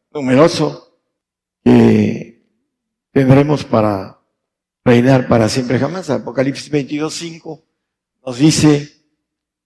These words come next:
que reinaremos para siempre jamás. No lo quieren tener porque no lo creen. Ese es el problema del hombre, la incredulidad. Dios encerró a todos en incredulidad.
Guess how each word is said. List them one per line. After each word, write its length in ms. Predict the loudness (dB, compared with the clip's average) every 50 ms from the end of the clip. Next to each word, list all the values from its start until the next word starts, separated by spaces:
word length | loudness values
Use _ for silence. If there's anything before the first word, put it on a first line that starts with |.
| _ _
que 140 | 2 4
reinaremos 600 | 6 6 4 4 2 4 4 4 4 2 0 -4 -4
para 200 | -2 -2 -2 -2
siempre 300 | -2 -6 -6 -4 -6 -6
jamás. 480 | -6 -8 -12 -16 -20 -20 -20 _ _ _ _ _ _ _ _ _ _ _ _ _ _ _ _ _ _ _ _ _ _ _ _ _ _ _ -8
No 100 | -6 -4
lo 340 | -4 -4 -6 -6 -12 _ _
quieren 680 | 0 4 4 4 4 2 0 -4 -8 -14 -20 -20 _ _ _ _ _ _ _ _ _ _ _ _ _ _ _ _ _ _ _ _ _ _ _ _ _ _ _ _ _ _ _ _ _ _ _ _
tener 420 | -2 0 2 2 2 2 0 -2 -4
porque 260 | -6 -6 -4 -6 -8
no 140 | -8 -10 -10
lo 140 | -12 -10
creen. 360 | -6 -6 -6 -6 -6 -10 -16 _ _ _ _ _ _ _ _ _ _ _
Ese 160 | -6 -4 -4 -4
es 180 | -6 -6 -6
el 140 | -6 -6 -6
problema 380 | -8 -10 -8 -8 -8 -8 -6 -6
del 120 | -6 -6
hombre, 300 | -8 -10 -12 -14 -14 -10
la 120 | -8 -8
incredulidad. 640 | -8 -6 -6 -6 -6 -6 -4 -4 -4 -4 -6 -8 _ _ _ _ _ _ _ _ _ _
Dios 200 | -6 -6 -6 -6
encerró 380 | -6 -8 -4 -4 -4 -2 -2 -4
a 80 | -4
todos 240 | -4 -6 -6 -6 -10
en 100 | -12 -12
incredulidad. 600 | -8 -8 -8 -6 -6 -8 -6 -4 -4 -4 -4 -8